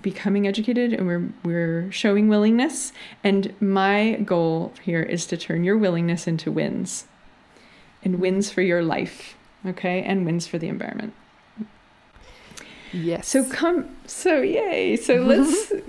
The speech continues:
Speaker 1: go back to your segue on why, Libby. And,
Speaker 2: Mm-hmm.
Speaker 1: um, you know, why are, why would we even bother doing this, right? Like, why, why, you know?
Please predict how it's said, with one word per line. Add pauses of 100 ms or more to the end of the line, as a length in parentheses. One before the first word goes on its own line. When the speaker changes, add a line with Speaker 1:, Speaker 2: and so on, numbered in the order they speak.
(160)
Speaker 1:
go
back
to
your
segue
on
why,
Libby.
And,
Speaker 2:
Mm-hmm. (240)
Speaker 1:
um, (640)
you
know, (500)
why
are,
why
would
we
even
bother
doing
this, (120)
right?
Like, (100)
why,
why,
you
know?